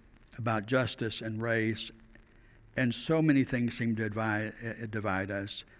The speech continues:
And let me ask you to be this kind of champion, this kind of great person, to set aside every one of these worldly ambitions and scales and hierarchy, and make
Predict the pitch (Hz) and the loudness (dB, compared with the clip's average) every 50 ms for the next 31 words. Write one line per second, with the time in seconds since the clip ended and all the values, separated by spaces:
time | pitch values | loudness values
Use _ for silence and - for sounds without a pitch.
0 | - - - - - - - - - - 98 101 104 110 120 135 143 151 165 165 | -20 -20 -20 -20 -20 -20 -20 -20 -16 -10 -8 -6 -4 0 2 4 4 4 4 2
1 | 143 123 131 123 123 131 135 135 131 135 135 - 120 120 120 120 123 117 101 - | -2 -6 -4 -2 0 2 2 2 2 0 0 -2 0 0 2 2 0 0 -4 -6
2 | - - - - 104 104 101 101 104 101 104 104 110 - - - 107 101 107 104 | -10 -10 -6 -4 -4 -2 -2 -4 -6 -8 -10 -10 -12 -12 -10 -8 -6 -4 -2 -2
3 | 98 98 98 113 127 131 - - - - 156 156 143 131 - - 113 95 87 82 | -2 -2 -2 -4 -4 -4 -4 -4 -4 -2 0 0 0 -2 -2 -4 -4 -4 -4 -6
4 | 90 - - - 98 98 98 104 104 - - - - - - - - - - - | -8 -12 -12 -12 -12 -12 -12 -14 -16 -18 -20 -20 -20 -20 -20 -20 -20 -20 -20 -14
5 | - - 143 139 - - - - 156 143 135 127 117 120 113 107 104 - - 95 | -6 -2 -2 -2 -2 -2 -2 0 2 2 2 2 0 0 -2 -2 -2 -4 -10 -10
6 | - - - - - 95 95 107 - - - - - - - - - - - - | -8 -8 -10 -10 -10 -12 -14 -16 -18 -20 -20 -20 -20 -20 -20 -20 -20 -20 -20 -20
7 | - - - - - - - - - - - - 139 131 127 - - - 143 127 | -20 -20 -20 -20 -20 -18 -14 -12 -10 -6 0 0 0 0 0 -2 -4 -2 -2 0
8 | 127 123 123 113 113 - - 127 135 139 143 143 143 139 139 139 127 123 127 127 | 2 0 0 0 -4 -2 0 2 2 2 2 2 2 2 2 2 0 -2 -4 -2
9 | 131 131 131 120 120 123 120 120 113 - 113 117 117 123 127 127 123 120 120 120 | 0 0 0 0 0 0 0 0 -2 -4 -6 -4 -2 0 0 0 0 -2 -2 -2
10 | 107 110 104 104 110 113 113 - - - 117 113 117 - 113 113 110 - - - | -4 -6 -6 -4 -2 -4 -4 -4 -4 -4 -4 -4 -4 -4 -6 -6 -6 -6 -4 -2
11 | 120 117 117 117 117 113 - 113 110 101 - 107 98 104 104 101 98 - - 113 | 0 0 0 0 -2 -4 -6 -6 -6 -6 -4 -4 -4 -4 -4 -6 -8 -8 -8 -8
12 | 107 104 117 123 - - - - - - - - - - - - - - - - | -8 -8 -12 -16 -20 -20 -20 -20 -20 -20 -20 -20 -20 -20 -20 -20 -20 -20 -20 -20
13 | - - - - 101 104 107 113 113 123 131 143 151 160 156 - - - | -20 -18 -10 -8 -6 -2 -2 0 2 4 4 6 4 4 2 -2 -8 -12